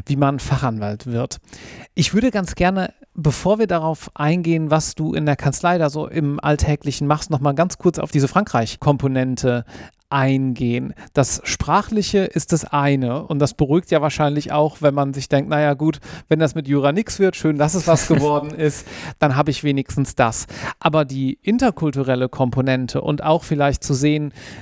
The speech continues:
Speaker 1: wie Juristen in Frankreich arbeiten, denken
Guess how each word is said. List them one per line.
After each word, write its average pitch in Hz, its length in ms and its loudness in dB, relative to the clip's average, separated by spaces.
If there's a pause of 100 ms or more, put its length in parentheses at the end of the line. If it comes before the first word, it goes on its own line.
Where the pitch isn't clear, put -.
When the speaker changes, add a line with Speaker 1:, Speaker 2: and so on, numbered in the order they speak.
Speaker 1:
wie 170 260 0
Juristen 165 460 0
in - 140 -6
Frankreich 143 680 0
arbeiten, 131 680 0
denken 135 720 -2